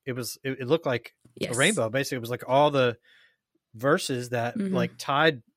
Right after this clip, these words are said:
Speaker 1: to one another from different parts of the Bible, and it's just this overwhelming picture. And so when you read through, that you pick up on those kind of things, but it's really easy to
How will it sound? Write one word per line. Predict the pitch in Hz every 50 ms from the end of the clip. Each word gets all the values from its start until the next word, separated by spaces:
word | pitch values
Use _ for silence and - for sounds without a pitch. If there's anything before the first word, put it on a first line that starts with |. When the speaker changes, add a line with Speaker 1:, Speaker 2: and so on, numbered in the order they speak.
| _ -
Speaker 1:
to | - 135
one | 120 123 117 117
another | 117 120 117 110 117 120 113
from | - - 123 113 113
different | 113 127 - - 113 -
parts | - 117 107 - -
of | 107
the | 110
Bible, | 98 110 107 117 156 151 117 107 107
and | 110
it's | 113 - -
just | - 113 - - -
this | 120 104 - - - _ _ -
overwhelming | 135 135 147 131 123 120 110 110 113 120 147 165 147 123 113 107 104 104 - _ _ _ - - _ _ _ _ -
picture. | - 151 - - - 127
And | 120 120 120 117 -
so | - 135 127 123 120 117 _ _ _ _ -
when | 131 123 143 139
you | 131 123 127
read | 156 190 185 -
through, | - 143 180 196 147 113
that | 110 113
you | 110 110 110
pick | - - 135 - 117
up | 101 -
on | 110 107
those | 107 104 -
kind | - 117 110
of | 104 -
things, | 113 110 104 -
but | 127 120
it's | 120 117 - -
really | 131 151 175 151 120
easy | 107 107 107 104 110 107 -
to | - 120 113 110 107